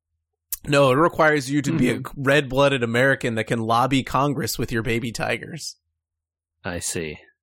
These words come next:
Speaker 1: There's some
Speaker 3: This
Speaker 1: stuff against
Speaker 3: sounds extremely safe and also pervy.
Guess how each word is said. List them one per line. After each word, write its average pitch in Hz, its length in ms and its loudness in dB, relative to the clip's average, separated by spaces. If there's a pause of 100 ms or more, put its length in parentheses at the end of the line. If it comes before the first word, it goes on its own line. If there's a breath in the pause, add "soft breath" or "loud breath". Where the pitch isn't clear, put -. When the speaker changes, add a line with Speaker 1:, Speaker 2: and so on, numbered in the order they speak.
(2250)
Speaker 1:
There's 131 220 0
some 139 100 -2
Speaker 3:
This 139 100 2
Speaker 1:
stuff 139 180 2
against 131 240 4
Speaker 3:
sounds 120 220 0
extremely 101 1400 0 (280)
safe - 680 0
and 101 160 -2
also 92 420 -2
pervy. 85 540 -6